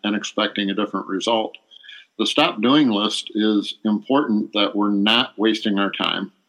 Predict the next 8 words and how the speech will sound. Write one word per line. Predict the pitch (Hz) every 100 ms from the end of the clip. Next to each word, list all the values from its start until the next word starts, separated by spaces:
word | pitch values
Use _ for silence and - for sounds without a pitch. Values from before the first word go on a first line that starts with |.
| -
that | 104 98
we're | 107
not | 110 123 117
responding | 110 - - 113 117 113 107 101 - - - - _ -
to | 123 110
the | 110 104
unimportant | 107 127 120 107 107 98 104 104 - - _ _ _ _ _ _ _
things, | 107 92 104 -